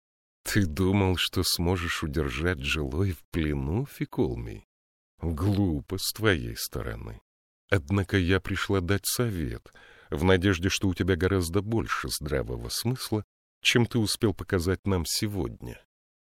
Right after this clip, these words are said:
Казалось, Фиколмий сражается с отчаянным желанием её ударить. Увидев его борьбу и напряжённое выражение лица, Джилой кивнула и мрачно улыбнулась.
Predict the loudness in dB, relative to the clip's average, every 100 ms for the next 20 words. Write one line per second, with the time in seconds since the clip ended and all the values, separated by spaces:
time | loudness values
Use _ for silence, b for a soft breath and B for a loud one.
0 | _ -4 2 2 4 4 6 2 0 0
1 | 4 6 6 4 2 0 0 0 0 0
2 | 2 0 0 2 4 4 4 4 4 4
3 | 4 6 6 6 6 4 6 4 6 4
4 | 2 -8 -14 -16 B B B B -4 2
5 | 2 4 2 4 2 4 4 2 0 2
6 | 4 4 2 0 -2 2 2 4 4 2
7 | 2 2 2 2 0 4 4 4 0 _
8 | _ _ 2 4 6 6 4 2 -2 0
9 | 2 2 0 -4 _ 0 4 4 4 2
10 | -2 -2 0 0 0 -2 -8 -6 -6 -6